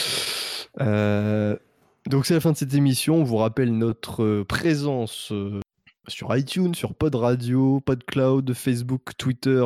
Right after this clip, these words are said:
Spotify, euh, YouTube, S-, Stand F un, Actu F un, euh, sur, nous sommes sur Discord avec, euh, le championnat S C C. Nous sommes pas encore, euh,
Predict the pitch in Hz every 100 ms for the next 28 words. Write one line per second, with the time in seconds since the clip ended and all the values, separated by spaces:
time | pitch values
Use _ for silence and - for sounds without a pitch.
0 | 113 - - - 127 - 120 - 131 131
1 | 131 117 - - - _ - 92 95 117
2 | 139 - 156 151 131 - - - - -
3 | - 139 131 - 131 117 - 113 104 -
4 | 120 123 123 - - - 98 101 101 98
5 | - - 104 - 104 107 98 107 - 135
6 | 135 113 110 104 101 - 101 98 101 107
7 | 104 104 104 101 - 98 - 131 117 104
8 | 104 101 123 110 - 117 107 101 101